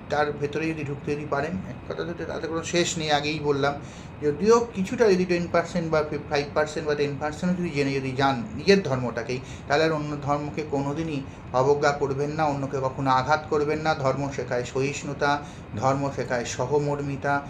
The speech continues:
ধর্ম, ধর্ম শেখায়, আহ, একটু কাছাকাছি এসে কা-, পাশে পাশে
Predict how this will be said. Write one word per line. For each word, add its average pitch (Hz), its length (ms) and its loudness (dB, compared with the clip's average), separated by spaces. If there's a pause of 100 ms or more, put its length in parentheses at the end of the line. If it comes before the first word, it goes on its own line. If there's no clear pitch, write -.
(260)
ধর্ম, 135 380 0 (240)
ধর্ম 135 360 -2
শেখায়, 127 480 0
আহ, 113 640 -10
একটু 131 200 -10
কাছাকাছি 143 580 -2
এসে 139 320 -4
কা-, 127 240 -4 (280)
পাশে 135 220 -4
পাশে 131 280 -4